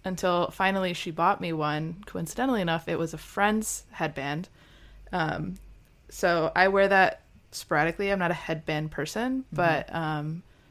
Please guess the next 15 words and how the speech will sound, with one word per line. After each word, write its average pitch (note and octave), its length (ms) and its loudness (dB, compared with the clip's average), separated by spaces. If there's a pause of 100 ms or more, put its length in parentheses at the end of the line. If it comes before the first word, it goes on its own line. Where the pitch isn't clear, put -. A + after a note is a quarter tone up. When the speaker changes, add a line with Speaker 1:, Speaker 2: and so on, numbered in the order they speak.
(120)
Speaker 1:
with - 160 -8
my E3 100 -4
new E3 140 -4
job, F#3+ 400 6
we F3 80 -2
have E3 240 -4
to F3 100 -6
wear D3+ 500 -2
a D#3 40 -12
hat - 640 -4
or D#3+ 140 -4
a D3 40 -6
headband D3+ 560 -6
or D3+ 120 -6
something E3+ 680 -6